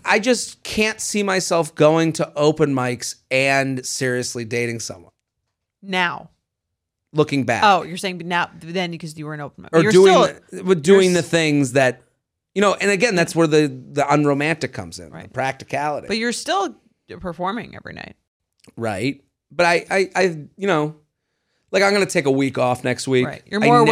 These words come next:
Speaker 2: willing to
Speaker 1: would have done that.
Speaker 2: compromise.
Speaker 1: More willing.
Speaker 2: Right.
Speaker 1: Like, next week, I'm gonna fully, I didn't even put in for spots anywhere.
Speaker 2: Okay.
Speaker 1: I'm, like, gone.
Speaker 2: Good.
Speaker 1: I'll come back over Christmas.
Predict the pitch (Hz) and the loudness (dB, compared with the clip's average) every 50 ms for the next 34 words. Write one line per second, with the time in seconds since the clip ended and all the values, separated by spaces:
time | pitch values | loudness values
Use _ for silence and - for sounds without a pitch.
0 | 220 208 - - 131 131 123 - 180 170 160 160 160 156 143 139 - - - - | 4 2 2 2 2 2 0 0 -2 -2 -2 -4 -8 -8 -8 -10 -12 -12 -14 -10
1 | - 131 147 151 143 135 117 101 90 82 - - _ _ _ - 165 143 - - | -4 0 2 2 2 2 0 -6 -10 -14 -20 -20 _ _ _ -12 -12 -12 -12 -14
2 | - _ _ _ - 147 135 143 175 175 - - 170 156 151 143 139 135 131 123 | -16 _ _ _ -2 -2 0 0 -2 -2 2 2 2 2 2 0 0 -2 -4 -4
3 | 110 110 113 - _ _ _ _ _ - - 147 143 135 135 131 127 123 123 123 | -6 -10 -18 -20 _ _ _ _ _ -4 -2 0 0 0 0 -2 -4 -4 -6 -8
4 | 123 123 _ - 120 123 123 120 123 120 120 120 117 120 113 110 - 123 117 113 | -8 -10 _ -4 -2 -2 -2 -2 -4 -8 -8 -8 -8 -8 -10 -8 -8 -6 -6 -6
5 | 113 107 - 110 - - 113 113 107 104 - - 110 110 113 110 107 110 107 107 | -8 -8 -10 -12 -12 -10 -10 -10 -10 -10 -10 -10 -10 -8 -8 -8 -10 -10 -10 -10
6 | 104 104 101 98 98 _ _ 185 175 - 170 147 165 - _ _ _ _ _ _ | -10 -10 -12 -14 -16 _ _ -18 -16 -14 -14 -16 -16 -20 _ _ _ _ _ _
7 | _ _ 107 104 104 104 101 98 98 95 95 - _ _ 139 123 117 104 90 67 | _ _ -14 -12 -12 -10 -10 -10 -12 -12 -14 -18 _ _ -20 -10 -8 -8 -8 -8
8 | 50 50 50 _ _ _ _ _ _ _ _ _ _ _ _ _ _ _ - 240 | -12 -16 -20 _ _ _ _ _ _ _ _ _ _ _ _ _ _ _ -12 -10
9 | 262 202 - - - 120 120 - - 123 117 113 117 113 113 - - 113 113 107 | -10 -10 -10 -8 -8 -8 -6 -4 -6 -6 -4 -2 -2 -2 -2 -4 -4 -6 -6 -6
10 | 110 104 - - 135 127 127 - - 127 123 120 - - - - - | -8 -14 -8 -6 -6 -6 -6 -6 -6 -4 -4 -4 -6 -8 -10 -12 -16